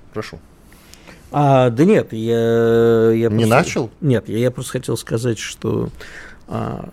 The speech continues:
Speaker 2: это закон переговоров, который очень, кстати, хорошо, м, исполняет наш Верховный. А каждое последующее предложение должно быть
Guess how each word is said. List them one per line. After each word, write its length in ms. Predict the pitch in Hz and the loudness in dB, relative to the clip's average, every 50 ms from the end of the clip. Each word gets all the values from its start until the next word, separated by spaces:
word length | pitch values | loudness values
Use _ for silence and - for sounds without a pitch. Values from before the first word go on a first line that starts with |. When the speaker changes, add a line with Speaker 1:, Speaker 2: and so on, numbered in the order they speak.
| - - - - - | -18 -20 -20 -14 -10
Speaker 2:
это 340 | - 120 - - 123 113 113 | -10 -8 -6 -4 -4 -4 -4
закон 320 | 104 131 139 - 139 117 | -4 -4 -2 -2 -2 -2
переговоров, 680 | - - 120 117 123 135 156 196 214 202 - - - - - | -4 -6 -6 -4 -2 0 0 0 -2 -4 -6 -10 -14 -20 -14
который 360 | - - - - - 120 117 120 | -12 -12 -10 -8 -8 -6 -4 -4
очень, 300 | 143 147 - - 139 135 | -4 -6 -6 -6 -6 -8
кстати, 600 | - - - - - 131 - - - - 62 64 64 60 50 50 50 50 50 - - - - - - | -8 -10 -10 -8 -8 -8 -8 -8 -8 -6 -6 -4 -6 -6 -8 -8 -8 -10 -10 -10 -12 -12 -12 -14 -12
хорошо, 460 | - - 131 - 120 - - 143 127 | -12 -12 -12 -10 -12 -8 -6 -4 -4
м, 1300 | 123 123 127 131 135 135 139 - - - - - - - - - - - - - - - - - - - - - | -2 -4 -4 -6 -6 -8 -8 -8 -10 -10 -10 -12 -12 -14 -14 -14 -14 -14 -14 -14 -14 -14 -14 -14 -16 -14 -14 -12
исполняет 580 | - 120 - - 123 127 127 127 127 131 127 - - - - | -14 -12 -8 -8 -6 -4 -4 -4 -6 -6 -8 -10 -14 -12 -10
наш 340 | - 113 117 - - - - | -10 -8 -8 -10 -12 -10 -10
Верховный. 540 | - 123 120 - - - 143 139 127 113 - _ - - - - - - - - | -10 -10 -8 -10 -10 -10 -10 -12 -14 -16 -18 _ -20 -20 -20 -20 -20 -20 -20 -14
А 180 | - 185 139 131 | -10 -10 -10 -6
каждое 320 | - 131 123 117 - 127 | -6 -6 -6 -4 -4 -6
последующее 540 | - - 135 - - 131 127 110 - - - 110 | -4 -6 -8 -6 -6 -6 -6 -6 -6 -8 -8 -6
предложение 600 | - 123 117 110 113 117 120 151 170 165 151 120 | -6 -6 -4 -2 -2 -2 -2 -2 -2 -2 -4 -4
должно 320 | 113 123 113 110 113 123 | -6 -8 -8 -6 -6 -4
быть 220 | 127 123 117 - | -4 -6 -6 -8